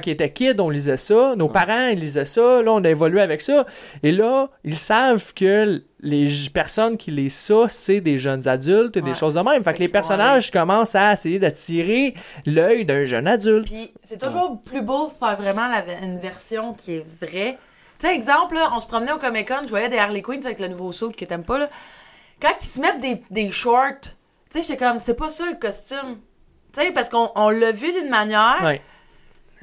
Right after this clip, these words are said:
Speaker 3: pis c'est pas ça le costume, elle est en bobette,
Speaker 1: Ouais.
Speaker 3: tu sais. Mais des bobettes. Pareil comme Psylocke. Moi, je l'ai pas fait comme ça. Psylocke, la super-héros, là,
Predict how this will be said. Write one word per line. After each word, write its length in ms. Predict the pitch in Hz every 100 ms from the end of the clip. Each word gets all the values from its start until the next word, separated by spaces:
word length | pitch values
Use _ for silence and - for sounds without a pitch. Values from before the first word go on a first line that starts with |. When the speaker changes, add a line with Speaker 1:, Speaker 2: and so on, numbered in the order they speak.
| _ _
Speaker 3:
pis 140 | 233 226
c'est 180 | 220 240
pas 140 | 262
ça 120 | 262 311
le 60 | 311
costume, 300 | 233 - 277
elle 60 | 220
est 100 | 220
en 120 | 208
bobette, 680 | 214 214 226 240 - - _ _
Speaker 1:
Ouais. 100 | 143
Speaker 3:
tu 120 | 233
sais. 220 | 254 302 - _ _ _
Mais 160 | 202 226
des 140 | 240
bobettes. 420 | 233 208 220 214 -
Pareil 300 | 220 233 311
comme 140 | 269
Psylocke. 680 | 233 240 214 208 240 233 - _ -
Moi, 140 | 233 262
je 40 |
l'ai 60 | 240
pas 120 | 226
fait 180 | 233 233
comme 160 | 226 208
ça. 140 | 254
Psylocke, 600 | - 214 220 294 - - _ _ _ _ _ _
la 120 | 180
super-héros, 420 | 170 190 180 190
là, 80 | 302